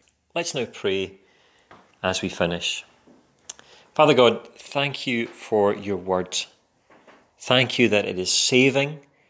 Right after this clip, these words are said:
that it is living, that it is active. Father, we thank you that the double-edged sword has been at work in our lives.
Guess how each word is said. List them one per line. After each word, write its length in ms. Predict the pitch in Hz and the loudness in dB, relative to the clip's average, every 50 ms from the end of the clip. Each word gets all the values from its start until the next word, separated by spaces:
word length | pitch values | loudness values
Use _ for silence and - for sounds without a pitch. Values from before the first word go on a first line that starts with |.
| _ _ _ _ _ | _ _ _ _ _
that 160 | - 95 92 | -4 -4 -2
it 140 | 95 98 90 | -2 -4 -6
is 160 | 90 90 - | -6 -6 -4
living, 520 | 98 104 107 113 110 117 113 117 120 117 - - _ _ _ _ _ _ _ _ _ _ _ _ _ - | 0 0 0 2 2 0 0 0 -4 -8 -14 -20 _ _ _ _ _ _ _ _ _ _ _ _ _ -2
that 180 | 104 98 95 | -2 0 0
it 80 | 98 92 | 0 -2
is 180 | - - - | -2 -2 0
active. 560 | 101 85 87 92 - - 95 92 90 - - - _ _ _ _ _ _ _ _ _ _ _ _ _ _ _ _ _ _ _ _ _ _ | -2 -2 -2 -6 -8 -8 -8 -8 -8 -10 -18 -20 _ _ _ _ _ _ _ _ _ _ _ _ _ _ _ _ _ _ _ _ _ _
Father, 140 | 101 98 95 | -2 0 0
we 100 | 101 95 | 0 -2
thank 340 | - - 123 117 110 - - | 0 0 0 0 0 -2 -4
you 80 | 98 | -2
that 160 | 90 95 - | -2 -2 -4
the 60 | - 92 | -4 -10
double-edged 560 | 90 - 120 123 117 123 117 113 107 104 - | -2 2 2 2 4 2 0 0 0 0 0
sword 520 | - - - - 98 95 92 92 92 - | 0 0 0 0 0 0 0 0 0 -2
has 180 | - 104 95 - | -6 -10 -10 -8
been 180 | - 107 101 | -8 -8 -8
at 140 | 98 98 98 | -8 -8 -6
work 240 | 98 98 - - - | -6 -8 -6 -8 -12
in 80 | 95 92 | -10 -8
our 180 | 90 90 87 | -6 -6 -6
lives. 480 | 85 85 85 85 87 - - - - | -6 -8 -8 -10 -10 -12 -10 -10 -10